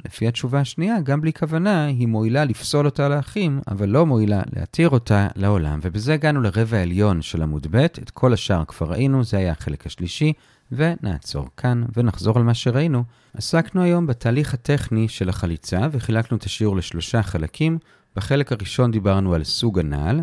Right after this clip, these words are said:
בחלק השני על התהליך עצמו, ובחלק השלישי על הכוונה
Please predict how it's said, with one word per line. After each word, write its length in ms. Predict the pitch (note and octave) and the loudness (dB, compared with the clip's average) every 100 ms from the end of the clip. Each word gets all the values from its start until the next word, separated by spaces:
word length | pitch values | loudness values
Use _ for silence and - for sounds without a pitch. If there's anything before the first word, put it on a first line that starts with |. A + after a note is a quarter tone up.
| D#3+ D3 | -4 -10
בחלק 440 | - - C3+ B2+ | -6 -2 -2 -2
השני 520 | B2 - D3 F#3+ D#3+ - | -6 -4 -2 0 -2 -2
על 140 | G2+ | -4
התהליך 540 | G2 - G2 F#2+ G#2+ F#2 | -4 -2 0 2 0 -4
עצמו, 500 | - - F2+ E3 G#3 - | -8 -6 -2 0 -2 -6
ובחלק 540 | E3 E3+ - E3 - | -4 -2 -2 -4 -4
השלישי 500 | D3+ F3 D#3+ A3+ G3+ - | -4 -4 -2 -2 -2 -2
על 160 | B2+ B2+ | -2 -2
הכוונה 640 | A#2+ A#2+ G2 G#2 A#2 B2 | 0 -2 0 0 2 0